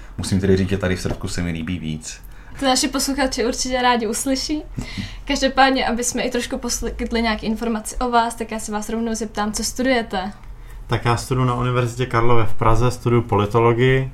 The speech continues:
Speaker 3: na Filozofické fakultě a jinak v osobním životě ještě pracuji v bance.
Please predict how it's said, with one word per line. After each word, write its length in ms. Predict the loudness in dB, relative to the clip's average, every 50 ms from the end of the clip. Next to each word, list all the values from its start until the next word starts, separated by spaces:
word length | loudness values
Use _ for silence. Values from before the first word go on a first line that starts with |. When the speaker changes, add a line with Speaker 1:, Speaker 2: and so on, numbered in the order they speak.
| -6 -6
Speaker 3:
na 80 | -6
Filozofické 720 | -4 -2 0 0 0 0 -2 -6 -8 -10 -8 -4 -4 -2
fakultě 580 | -2 -2 -4 -2 0 -2 0 2 2 2 2 2 0 -6 -14 -16 -16 -16 -6 0
a 200 | 4 4 6 6
jinak 280 | 6 4 2 2 0 -2
v 60 | -6
osobním 360 | -8 -6 -4 -2 -2 0 0
životě 280 | 0 -2 -2 -2 -2 -2
ještě 260 | -4 -4 -4 -6 -6
pracuji 460 | -4 -2 -4 -4 -4 -4 -6 -6 -4
v 60 | -4
bance. 400 | -4 -4 -4 -4 -6 -6 -8 -8